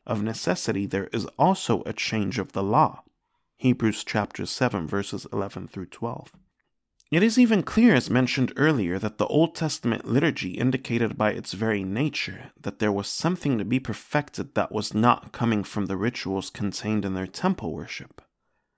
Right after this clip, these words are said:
Now, as it is clear that our Lord is priest according to the order of Melchizedek, and not according to the Old Covenant priesthood, then there must come a change in the law,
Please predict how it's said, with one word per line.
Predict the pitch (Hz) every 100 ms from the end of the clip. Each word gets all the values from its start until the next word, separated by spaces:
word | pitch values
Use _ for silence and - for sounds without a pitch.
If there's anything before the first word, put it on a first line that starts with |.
| -
Now, | 113 113 - - -
as | 117 143
it |
is | 151 -
clear | - - 320 127 92
that | - 107
our | 107 107 101
Lord | 113 139 131
is | - -
priest | - 165 135 - -
according | - - 120 110 104
to | 104
the | 104
order | - 110 104
of | - -
Melchizedek, | 95 95 - 160 160 110 85 90 - - _ _ _ _ _
and | - 101
not | 123 147
according | - - 156 180 120 107
to | 104
the | 104
Old | - 123 -
Covenant | 113 104 101 -
priesthood, | - 185 175 - - 80 - _ _ _ _ _ _ _
then | 117 107
there | 104
must | 107 151 - -
come | - 139
a | 113
change | - - 139 120
in | 107 95
the |
law, | 95 110 151 - -